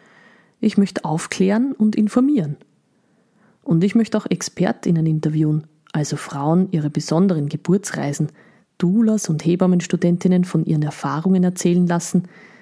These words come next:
aber auch Väter will ich zu Wort kommen lassen. Ab und zu wird's vielleicht die ein oder andere Produktwerbung oder Buchempfehlung geben.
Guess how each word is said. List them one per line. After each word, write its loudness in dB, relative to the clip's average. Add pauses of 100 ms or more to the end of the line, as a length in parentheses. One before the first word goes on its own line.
(240)
aber 0
auch -2
Väter -2
will -2
ich -8
zu -2
Wort -4
kommen -2
lassen. -6 (1500)
Ab 0
und 0
zu 0
wird's 0
vielleicht -4
die -6
ein 0
oder 0
andere 0
Produktwerbung -2
oder 0
Buchempfehlung -2
geben. -2